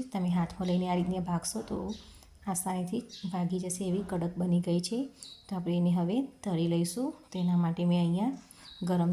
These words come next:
તેલ મૂકી દીધું છે. તો એના અંદર આપણે ટુકડો નાખીને જોઈ લઈશું કે ગરમ થયું છે કે નહીં. બરાબર ગરમ થાય પછી જ આપણે એની અંદર સેવ નાખવાની છે. તો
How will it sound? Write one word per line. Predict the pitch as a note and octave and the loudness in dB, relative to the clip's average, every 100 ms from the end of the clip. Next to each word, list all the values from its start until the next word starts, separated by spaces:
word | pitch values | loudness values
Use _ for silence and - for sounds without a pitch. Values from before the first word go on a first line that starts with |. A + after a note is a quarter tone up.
| F3 | 2
તેલ | F3 | 0
મૂકી | F#3 F3+ F#3 | 0 -2 -4
દીધું | F#3 G3 G3 | -2 -2 -2
છે. | A#3 B3 | -4 -6
તો | F#3 | -2
એના | E3+ E3+ | 0 0
અંદર | F3 F3+ | 0 -2
આપણે | F3 F#3 | -4 -4
ટુકડો | F3+ F3 F3 | -4 -4 -2
નાખીને | F3 E3+ - F3 F3 | 0 -2 -2 -2 0
જોઈ | E3+ E3+ | 0 0
લઈશું | F3 F3+ G#3+ G#3+ | -2 -2 -4 -6
કે | F3+ | -6
ગરમ | E3+ F3 F3 | -4 -2 -2
થયું | F#3 F#3 F#3 | -4 -10 -10
છે | - G#3+ | -10 -6
કે | G3+ | -6
નહીં. | F#3 G3+ C#4+ - - _ _ _ _ _ - | -4 -4 -4 -8 -20 _ _ _ _ _ -10
બરાબર | - G3 F#3+ F#3 F#3 F3 | -4 -2 -2 -2 -4 -2
ગરમ | F3+ F3+ F3+ | -2 -2 -2
થાય | A3+ - | -6 -6
પછી | F#3 G3 | -6 -4
જ | F#3+ | -4
આપણે | F3 G3 | -4 -2
એની | F#3+ | -2
અંદર | F#3 F#3+ G3+ | -2 -2 -4
સેવ | G#3 G3 F#3+ | -4 -2 -4
નાખવાની | F3+ G3+ G3 G3+ | -4 -4 -4 -4
છે. | B3 C#4+ - _ - - - | -4 -8 -10 _ -20 -20 -20
તો | _ | _